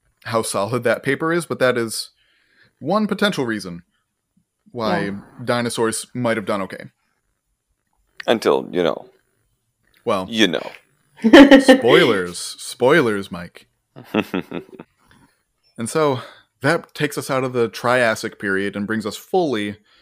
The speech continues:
Speaker 1: into the age of dinosaurs, the Jurassic period. And
Speaker 2: Yay.
Speaker 1: dinosaurs really start to take off. And once again, with all those weird, crazy reptiles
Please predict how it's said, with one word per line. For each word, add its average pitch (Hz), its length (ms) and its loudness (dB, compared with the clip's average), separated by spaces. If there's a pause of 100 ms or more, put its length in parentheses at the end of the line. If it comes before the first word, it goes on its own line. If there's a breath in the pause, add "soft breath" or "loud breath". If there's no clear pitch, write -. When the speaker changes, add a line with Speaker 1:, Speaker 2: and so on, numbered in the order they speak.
(200)
Speaker 1:
into 117 340 -4
the 110 200 -2
age 131 200 0
of 117 120 -4
dinosaurs, 104 640 -4
the 101 160 -8
Jurassic 101 720 -4
period. 120 500 -6 (640)
And 233 260 0
Speaker 2:
Yay. 240 140 -6
Speaker 1:
dinosaurs 123 480 -2
really 131 440 -4
start 123 320 -6
to 110 80 -16
take 113 220 -4
off. 160 380 -4 (800)
And 110 460 -4 (560)
once 110 240 -4
again, 120 320 -2
with 113 160 -2
all 104 160 2
those 101 260 -4
weird, 104 540 -4 (1600)
crazy 113 400 -2
reptiles 117 800 -4